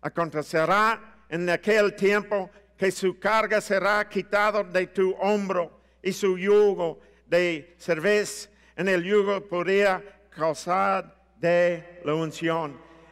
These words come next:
Era roto. El yugo era roto. ¿Para qué? ¿Por una hacha, machete o tal, algo? No, por la unción de Dios,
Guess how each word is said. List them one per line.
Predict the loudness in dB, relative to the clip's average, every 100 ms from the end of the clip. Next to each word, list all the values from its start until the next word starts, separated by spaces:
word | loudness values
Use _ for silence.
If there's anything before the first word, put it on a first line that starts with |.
| _
Era | 4 4 4 2 -4 -12
roto. | -4 0 2 0 -4 -6 -6 -20 -20 -20 -20 _ -14
El | -6
yugo | -2 0 2 -2 2
era | 2 4 2
roto. | 2 4 4 4 0 -2 -2 -10 -20 -20 -20 -20 -12 -2
¿Para | 0 0
qué? | 2 2 4 0 -6 -18 -20 -20 -20 -20 _ _
¿Por | -4 0
una | 2 0
hacha, | 2 0 2 0 0
machete | 0 -2 0 0 2 2
o | 2
tal, | 2 2 2 2
algo? | 2 2 2 -2 -4 -6
No, | 0 2 2 -2 -10 -18 -20 -20 -10 -2
por | 2
la | 2
unción | 0 -2 -4 -2 0 0 0
de | -2 -2
Dios, | -2 -6 -8 -18